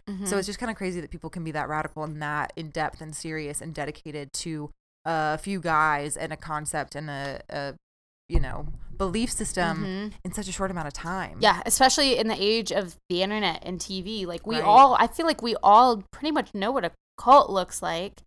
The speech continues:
Speaker 2: Yeah.
Speaker 1: And there
Speaker 2: I
Speaker 1: have
Speaker 2: mean,
Speaker 1: been
Speaker 2: maybe
Speaker 1: cults
Speaker 2: not in Arkansas.
Speaker 1: recently, like, right. There have been
Speaker 2: Sorry.
Speaker 1: cults recently that, like, you know, nexium stuff, like, they don't realize
Speaker 2: But
Speaker 1: that
Speaker 2: that
Speaker 1: it's
Speaker 2: was
Speaker 1: a cult.
Speaker 2: different. That was, like, all a business aspect. And,
Speaker 1: Right.
Speaker 2: like, it was totally
Speaker 1: Pyramid-y
Speaker 2: kind of genius.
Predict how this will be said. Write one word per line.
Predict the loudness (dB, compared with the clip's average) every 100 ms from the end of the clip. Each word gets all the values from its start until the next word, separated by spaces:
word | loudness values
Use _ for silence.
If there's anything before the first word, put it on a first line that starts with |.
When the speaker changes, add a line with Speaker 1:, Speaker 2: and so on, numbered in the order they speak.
| _
Speaker 2:
Yeah. | -8 -6 -6 -4
Speaker 1:
And | 0 6
there | 8
Speaker 2:
I |
Speaker 1:
have | 8
Speaker 2:
mean, | 4
Speaker 1:
been | 6
Speaker 2:
maybe | 10
Speaker 1:
cults | 10 8 2
Speaker 2:
not | 2
in |
Arkansas. | 2 2 2 2
Speaker 1:
recently, | 2 2 2
like, | 2 0 4
right. | 4 4 0 -8 -16 -16 -10 0
There | 2
have |
been | 4
Speaker 2:
Sorry. | 8
Speaker 1:
cults | 8 8
recently | 2 0 0 0 2
that, | 2 2
like, | 0
you | -2 -6
know, | -4
nexium | -2 -2 -2 -4 -4 -2
stuff, | -2 0 0 -2
like, | -10 -8
they | -2
don't | 0 0 0
realize | -2 2 2 2 0
Speaker 2:
But |
Speaker 1:
that | 2 4
Speaker 2:
that |
Speaker 1:
it's | 4
Speaker 2:
was |
Speaker 1:
a | 2
cult. | 0 0 2 2
Speaker 2:
different. | 2 0 0
That | -2
was, | 0
like, | -2 0
all | -2
a |
business | -2 -4 -6 -6 -6
aspect. | 0 0 0 -4 -4 -2 4
And, |
Speaker 1:
Right. | 6 6 4 -2
Speaker 2:
like, | -12 -12
it | -8
was | -8
totally | -8 -6 -4 -4 -6 -6 -8 -10 -14 _ _
Speaker 1:
Pyramid-y | -2 2 4 4 4
Speaker 2:
kind | 2
of | 2
genius. | 2 2 0 -2